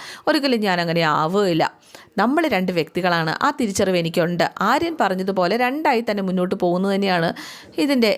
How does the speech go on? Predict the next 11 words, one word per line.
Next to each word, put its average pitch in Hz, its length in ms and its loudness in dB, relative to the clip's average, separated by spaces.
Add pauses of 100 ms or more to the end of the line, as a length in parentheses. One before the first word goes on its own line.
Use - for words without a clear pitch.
ആ 180 120 0
ഒരു, 175 200 0 (120)
ഏഹ്, 190 180 2
ഇതിൻ്റെ 247 300 0
ഒരു 220 140 2 (300)
ഭംഗി. 175 320 -2 (380)
അതങ്ങനെ 226 420 2
തന്നെ 202 120 0
അങ്ങ് 185 240 -2
പോട്ടെ." 170 240 0 (140)
അപ്പോൾ 240 140 2